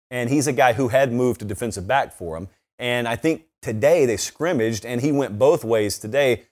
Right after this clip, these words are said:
Ultimately, what you're looking at here is Notre Dame trying to get guys back and replenish their wide receiver stable. When they do, I would say it's my opinion that Xavier Watts is probably a D B for you. I think most folks who cover the team would echo that. But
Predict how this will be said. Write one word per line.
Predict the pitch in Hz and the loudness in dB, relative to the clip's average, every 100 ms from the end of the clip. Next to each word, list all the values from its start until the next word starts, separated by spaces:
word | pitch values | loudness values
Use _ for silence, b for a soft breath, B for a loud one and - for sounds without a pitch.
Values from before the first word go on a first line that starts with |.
| _ | _
Ultimately, | - 202 214 202 143 151 | 2 2 2 -2 -2 2
what | 147 120 | 2 2
you're | 131 | 0
looking | 135 131 | 0 0
at | 117 104 | 0 0
here | 110 113 | 0 0
is | 110 | 0
Notre | 113 135 131 | 0 0 2
Dame | 131 113 | 0 -2
trying | - 139 147 135 123 | -6 -6 -4 -2 -4
to | - 117 | -4 -4
get | 107 139 - | 0 0 0
guys | 123 120 104 | 0 0 0
back | 92 117 120 117 | 0 2 2 2
and | 110 | -4
replenish | 107 107 131 127 120 | -4 -6 -6 -6 -8
their | - 107 | -6 -4
wide | 107 113 | 0 0
receiver | 98 95 196 175 | -2 -6 -4 -2
stable. | 123 - 107 104 117 - _ _ | -4 -2 -2 -2 -4 -8 _ _
When | - 214 185 | -2 0 2
they | 131 | 2
do, | 117 220 190 135 196 _ _ _ _ _ | 2 4 4 4 0 _ _ _ _ _
I | - 170 | -2 0
would | 151 | 0
say | 113 262 | 4 4
it's | 226 | 4
my | 170 127 | 0 -2
opinion | - 143 131 | -2 -2 -2
that | 117 110 | -2 -2
Xavier | 104 127 107 | 0 0 0
Watts | 110 117 - | 2 0 0
is | |
probably | - 120 110 101 | -4 -2 -2 -4
a | 95 | -4
D | 101 104 | -4 -4
B | 104 131 | 0 -2
for | - 82 | -2 -10
you. | 85 98 | -6 -4
I | 107 | -2
think | 117 - | -4 -6
most | 113 113 123 123 | -4 0 0 0
folks | - 127 104 | -2 -4 -2
who | 110 | -6
cover | - 110 | -6 -6
the | 95 | -6
team | - 139 | -6 -4
would | 107 | 0
echo | 113 120 95 | 2 2 0
that. | 87 95 107 | -2 -4 -4
But | 113 | -10